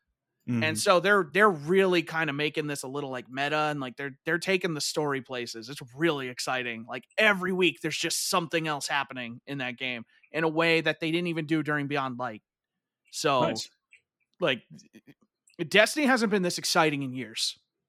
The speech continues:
Speaker 2: You know, <laughs> as crazy as that sounds, um,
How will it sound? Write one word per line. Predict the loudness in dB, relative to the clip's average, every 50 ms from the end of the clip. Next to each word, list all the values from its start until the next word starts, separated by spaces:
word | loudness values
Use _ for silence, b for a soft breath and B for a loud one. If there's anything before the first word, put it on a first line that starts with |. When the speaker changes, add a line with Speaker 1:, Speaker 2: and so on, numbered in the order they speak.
| _ _ _ _ _ -20 -20 _
Speaker 2:
You | -6 -2
know, | -2 0 -2 -2
<laughs> | -4
as | -6 -8 -8 -8 -12 -18 -20 _ _ _ _ _ _ _ _ _ _ _ -20 -18 -16
crazy | -8 -2 2 2 2 2 0 -2
as | -2 0
that | -2 -2 -2
sounds, | -2 -2 0 0 -2 -4 -8 B B B B B B B B
um, | 0 2 4 4 4 4 2 0 -2 -4 -8